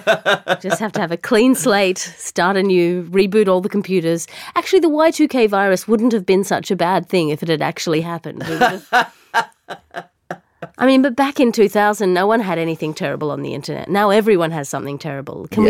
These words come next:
Speaker 2: yeah,
Speaker 1: we
Speaker 2: yeah.
Speaker 1: reinstate the Y two K virus? And everyone can start afresh.
Speaker 2: <laughs> And can we get it right this time, for God's sake?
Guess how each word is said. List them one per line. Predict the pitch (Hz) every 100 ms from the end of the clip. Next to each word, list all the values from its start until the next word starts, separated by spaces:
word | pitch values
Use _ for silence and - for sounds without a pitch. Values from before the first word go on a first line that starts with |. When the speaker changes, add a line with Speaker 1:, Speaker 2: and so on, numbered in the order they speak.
| 226
Speaker 2:
yeah, |
Speaker 1:
we | 240
Speaker 2:
yeah. | 247
Speaker 1:
reinstate | 240 - 196 170
the | 190
Y | 170 165
two | 196
K | 185 170
virus? | 165 156 151 123 156 - - _ - - - - -
And | 185 175
everyone | 185 190 180 175
can | 208 208
start | - 165 160
afresh. | - 170 160 - -
Speaker 2:
<laughs> | 240 247 -
And | 156 - -
can | 185
we | 165
get | 160
it | 135
right | 185 165
this | 110 104
time, | 123 95
for | 85 90
God's | 90 87 -
sake? | 73 71 -